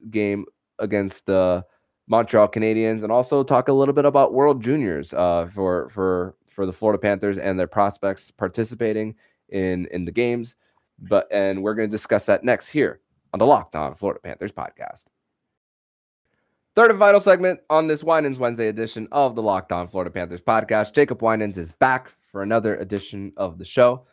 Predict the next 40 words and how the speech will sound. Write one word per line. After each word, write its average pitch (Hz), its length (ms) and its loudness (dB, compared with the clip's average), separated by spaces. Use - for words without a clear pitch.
So 135 240 4
a - 20 0
little 175 220 4
bit 170 100 6
of 151 80 4
a 139 60 6
World 131 260 6
Juniors 117 360 -2
update 110 380 -6
for 101 500 -2
the 101 320 0
Florida 120 260 2
Panthers 101 360 -2
prospects, 92 840 -6
uh, 92 280 0
in, 95 240 -8
in 92 100 -10
the 90 80 -8
tournament. 90 360 -10
Uh, 104 360 4
Marek 135 280 4
Alscher 131 380 4
for 107 520 4
Team 127 200 -4
Czechia 117 320 -2
hasn't 107 260 -4
played 107 200 -4
in 98 120 -8
any 107 220 -4
of 101 120 -4
the 98 360 -2
two 104 160 -4
games 101 280 -8
so 101 140 -6
far 101 340 -4
for 90 720 -4
Team 95 400 -8
Czechia. 107 460 -2
Ludvig 117 420 2
Jansson, 117 580 0